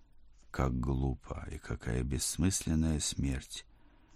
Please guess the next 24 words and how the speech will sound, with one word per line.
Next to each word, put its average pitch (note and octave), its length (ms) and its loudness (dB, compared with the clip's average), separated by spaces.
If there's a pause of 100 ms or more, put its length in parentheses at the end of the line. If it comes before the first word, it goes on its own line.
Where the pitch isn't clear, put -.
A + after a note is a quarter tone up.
(120)
Он C#2+ 180 4
был D#2+ 160 6
готов D#2 460 4
мне D#2+ 200 8
помочь, D2+ 560 4
но C#2 100 2
не C#2+ 120 4
успел. C#2 640 0 (680)
Или D#2+ 300 6
ему E2+ 320 8
не F2 260 8
дали. A1 340 -2 (800)
Я D#2+ 180 4
мысленно E2 520 8
пообещал D#2 580 4
сам E2 280 4
себе, D2+ 280 2
что D#2 220 2
найду D#2 400 6
и D#2 80 4
призову D2+ 600 2
убийцу D2 440 2
к - 100 -4
ответу. A1 580 -2